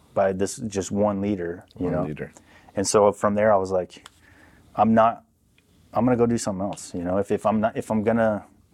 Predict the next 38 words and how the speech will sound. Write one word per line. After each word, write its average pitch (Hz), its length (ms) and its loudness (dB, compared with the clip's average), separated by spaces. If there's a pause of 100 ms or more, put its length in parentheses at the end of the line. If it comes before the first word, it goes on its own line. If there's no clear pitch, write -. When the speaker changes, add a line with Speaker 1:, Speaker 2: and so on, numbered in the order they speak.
Speaker 1:
butt 110 160 0
heads 107 200 0
with 104 100 -4
this - 160 -4
guy, 104 160 2
and 101 180 -2
a 98 40 -2
lot 117 180 6
of 98 80 -2
us 95 120 -6
were 92 100 -6
butting 90 200 -4
heads 92 160 -6
with 95 120 -6
this, - 180 -6
the 95 160 -8
same 90 260 -6
guy, 90 200 -2
and, 85 180 -8 (720)
um, 87 460 -2 (680)
you 101 80 0
know, 101 60 2
if 95 80 -2
I'm 98 100 2
not 107 160 0
happy, 123 480 -2
then 92 340 -4 (1700)
I 131 200 2
feel 123 280 4
like 98 260 2
I've 92 160 2
lived 101 240 2
enough 98 360 0
unhappy 92 420 -2
days 95 300 0
as 90 120 -2
a 87 60 -8
kid 120 340 0